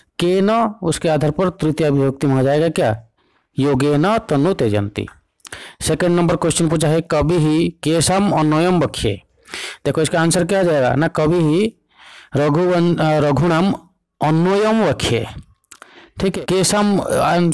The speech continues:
question पूछा है षष्ठी विभक्ति में, तो आंसर क्या हो जाएगा ना, "रघुणाम।" Third number पे पूछा है, "अविद्यानाम इति पदस्य श्लोके विलोम पदम किम प्रयुक्तम?" देखो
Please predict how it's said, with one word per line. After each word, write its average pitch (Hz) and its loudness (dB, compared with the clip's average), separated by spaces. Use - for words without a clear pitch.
question 165 0
पूछा 175 0
है 180 2
षष्ठी 160 0
विभक्ति 156 0
में, 180 0
तो 170 -2
आंसर 156 0
क्या 202 0
हो 190 2
जाएगा 143 2
ना, 165 2
"रघुणाम।" 131 0
Third 160 0
number 175 2
पे 175 0
पूछा 165 0
है, 165 0
"अविद्यानाम 165 0
इति 170 0
पदस्य 165 0
श्लोके 165 0
विलोम 160 0
पदम 160 0
किम 185 0
प्रयुक्तम?" 131 0
देखो 120 0